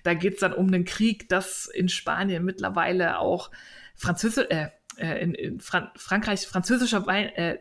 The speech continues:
sch-, äh, spanischer Wein importiert wird, der günstiger ist, aber qualitativ auch gut. Da gibt's so eine kleine Weinterroristengruppe, die Anschläge auf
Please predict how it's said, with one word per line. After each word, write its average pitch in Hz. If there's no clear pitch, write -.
sch-, -
äh, 180
spanischer 247
Wein 202
importiert 196
wird, 220
der 185
günstiger 196
ist, -
aber 180
qualitativ 190
auch -
gut. 330
Da 190
gibt's 196
so 214
eine 202
kleine 185
Weinterroristengruppe, 170
die 190
Anschläge 214
auf 185